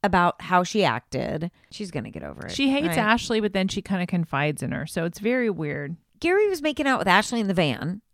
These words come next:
Speaker 1: And
Speaker 2: Gary
Speaker 1: then
Speaker 2: doesn't care who he
Speaker 1: he
Speaker 2: makes out
Speaker 1: doesn't,
Speaker 2: with.
Speaker 1: he doesn't even remember.
Speaker 2: He
Speaker 1: Does he?
Speaker 2: doesn't. <laughs> He
Speaker 1: I
Speaker 2: doesn't.
Speaker 1: actually believe him, because I think he'd be like, "Yeah, I'd tell you." I don't think he cares that much.
Speaker 2: Uh, he doesn't.
Speaker 1: So what is going on with this? So the new, the new guests are on, but they start sailing and it's fucking almost tipping over.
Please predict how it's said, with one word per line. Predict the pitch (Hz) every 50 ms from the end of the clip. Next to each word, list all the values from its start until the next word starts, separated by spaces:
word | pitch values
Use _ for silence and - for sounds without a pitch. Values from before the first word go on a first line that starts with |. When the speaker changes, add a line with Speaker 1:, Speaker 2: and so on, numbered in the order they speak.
| _ _
Speaker 1:
And | 220 262
Speaker 2:
Gary | 370 427 214
Speaker 1:
then | 208 -
Speaker 2:
doesn't | 208 196 190 190 170
care | - - 190 175 175
who | 180 175 170
he | 160 156
Speaker 1:
he |
Speaker 2:
makes | - - - - 208
out | 202 208
Speaker 1:
doesn't, | - -
Speaker 2:
with. | - 247
Speaker 1:
he | 277
doesn't | 302 330
even | 330 269
remember. | 208 170 139 127 127 123 120 117 113 107 107 143 -
Speaker 2:
He | 240
Speaker 1:
Does | 226 - 262 285 277 -
he? | 285 269 277 165
Speaker 2:
doesn't. | 196 - - -
<laughs> |
He | - - - -
Speaker 1:
I | 311 330
Speaker 2:
doesn't. | - -
Speaker 1:
actually | 349 339 339 403 370 330
believe | 233 208 185 175 170 160 156 -
him, | 170 139 143
because | 147 165 233 226 269 - -
I | - 247
think | - - 277 277 -
he'd | - 254 220 180
be | - 302
like, | - 208 196
"Yeah, | - 302
I'd | 311 269 269 254
tell | - 226 185
you." | 165 160 165 196 220 - _ _ _ - -
I | 226
don't | 240
think | 233 233 175
he | 160 135
cares | - 151 139 123 135 135
that | 123 78 -
much. | - 117 - - - - - -
Speaker 2:
Uh, | 185
he | 170 214 220 208 220 254 240
doesn't. | 175 - 151 139 143 139 143 139 139 143 147 147 151 151 139 -
Speaker 1:
So | - - 277
what | 269 220 180 202 240 311 381
is | 381 349
going | 285 247 220 202
on | 190 196
with | 185 -
this? | 185 156 - - -
So | 170 - - 196 175
the | 170 180
new, | 180 190 220 254 262 254 247 - - -
the | - 180 202 190
new | 190 214 240
guests | 190 208 202 233 - -
are | 220 170
on, | 156 156 147
but | 147 175
they | - 175 160
start | - - - - 165 - -
sailing | - - 180 185 214 240 233 170 151 - -
and | 202
it's | 226 262 - -
fucking | - 269 - - 208
almost | 175 160 165 160 147 -
tipping | - 165 - 143 -
over. | - 165 - 127 107 -